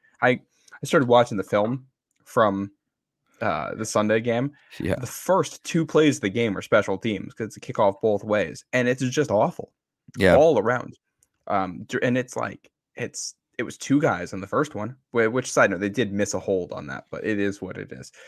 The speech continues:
Speaker 2: Yeah.
Speaker 1: It, but Jabril Peppers entirely in the wrong position. Pierre Strong could not set an edge. And the next kickoff, both of those guys had been pulled. <laughs>
Speaker 2: Right, right. And then Miles Bryant's in the hole.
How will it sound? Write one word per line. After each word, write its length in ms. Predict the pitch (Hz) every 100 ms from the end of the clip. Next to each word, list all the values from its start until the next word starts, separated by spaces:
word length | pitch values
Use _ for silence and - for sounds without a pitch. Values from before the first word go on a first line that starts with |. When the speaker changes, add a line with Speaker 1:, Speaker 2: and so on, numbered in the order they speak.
| -
Speaker 2:
Yeah. 160 | 90 - - _ _ _ -
Speaker 1:
It, 120 | - _ - - -
but 160 | - 139
Jabril 340 | 113 139 147
Peppers 380 | 170 131 - - _ _ -
entirely 640 | 127 - 131 131 92 90 -
in 80 | 110
the 80 | 107
wrong 200 | 98 98
position. 380 | 98 98 - - _ _ _ _ _
Pierre 240 | 127 131 151
Strong 380 | 143 165 104 - _ _ _ -
could 260 | - 127 135
not 200 | 123 127
set 180 | 127
an 80 | 113
edge. 280 | 101 95 - _ _ _ _ -
And 440 | 101 98 95 95 - -
the 100 | 101
next 300 | 113 - -
kickoff, 340 | 147 165 - _ -
both 220 | 104 117
of 80 | 117
those 160 | 110
guys 360 | 113 110 113 113
had 140 | 110
been 320 | 110 107 104 _ -
pulled. 320 | 95 95 -
<laughs> 760 | 196 - - _ _ _ _ 104
Speaker 2:
Right, 220 | 104 - - _ -
right. 240 | 107 117 -
And 100 | 95
then 80 | 95
Miles 300 | 92 98 92
Bryant's 340 | 104 104 98 -
in 160 | 104
the 60 | 104
hole. 260 | 87 85